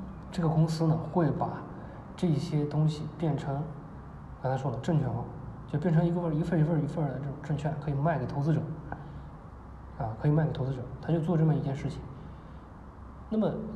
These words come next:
做成什么样的证券呢？就是分等级的证券，比如说有，它可能分成很多很多等级，比如说不同的贷款，它的风险程度可能不一样，那么它就分成了，分成了很多种类的投资产品，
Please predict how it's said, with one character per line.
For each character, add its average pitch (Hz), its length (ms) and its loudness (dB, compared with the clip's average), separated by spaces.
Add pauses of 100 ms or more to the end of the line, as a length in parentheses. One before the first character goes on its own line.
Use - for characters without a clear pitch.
(120)
做 196 120 2
成 160 120 8
什 143 120 2
么 151 80 4
样 208 80 4
的 170 60 2
证 156 140 2
券 151 120 -2
呢？ 131 100 -4 (1000)
就 156 100 0
是 156 60 6
分 170 260 2
等 117 180 0
级 113 120 -6
的 131 80 0
证 127 160 -2
券， 120 120 -6 (200)
比 127 80 -4
如 135 60 0
说 156 180 4
有， 147 80 2 (580)
它 156 160 4
可 156 160 0
能 120 140 -2
分 160 180 0
成 143 100 2
很 131 160 -2
多 123 120 0
很 135 80 0
多 123 80 -2
等 113 180 -4
级， - 140 -10 (160)
比 135 60 -4
如 147 40 -2
说 180 140 0
不 - 120 -4
同 165 120 2
的 180 80 2
贷 185 100 4
款， - 180 0
它 - 120 -2
的 160 80 2
风 170 180 0
险 143 140 0 (180)
程 135 320 -2
度 208 140 6
可 - 120 0
能 117 120 -2
不 117 100 0
一 113 100 -2
样， 113 80 -4 (1500)
那 175 80 0
么 180 140 6
它 170 180 2
就 170 220 2 (260)
分 170 160 0
成 147 180 0
了， 139 200 0 (1500)
分 160 100 4
成 143 140 6
了 139 80 6
很 120 180 0
多 131 140 2
种 117 300 0
类 131 120 2
的 110 120 -2
投 - 200 -8
资 117 80 0
产 117 160 -2
品， 117 80 -6